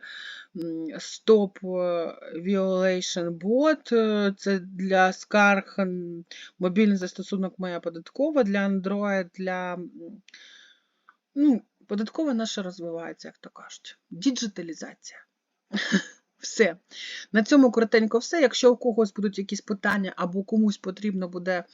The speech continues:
а, скинути цю електронну книгу, ви не хочете набирати, пишіть, будь ласка, на мою електронну пошту.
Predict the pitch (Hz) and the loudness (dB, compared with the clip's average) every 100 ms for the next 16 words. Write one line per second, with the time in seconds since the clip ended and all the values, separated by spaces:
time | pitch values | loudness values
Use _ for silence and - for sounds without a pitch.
0 | - - - - 180 180 180 - - 226 | -20 -16 -16 -10 -6 -4 -6 -6 2 4
1 | 196 - - 208 190 190 190 - 208 196 | 2 -2 -8 -2 0 -2 -4 -4 -2 -2
2 | 196 311 330 302 269 240 220 226 208 208 | -2 2 4 6 6 4 2 0 0 -2
3 | 196 190 185 185 185 - 170 - 202 311 | -4 -4 -4 -6 -8 -8 -10 -6 -4 -4
4 | 247 196 185 208 214 190 185 185 202 208 | -4 -4 -2 -4 -4 -6 -4 -2 0 2
5 | 190 180 190 - 202 190 180 190 240 285 | 0 -2 -4 -4 -4 -2 -4 -6 -4 -2
6 | 320 320 | -2 -6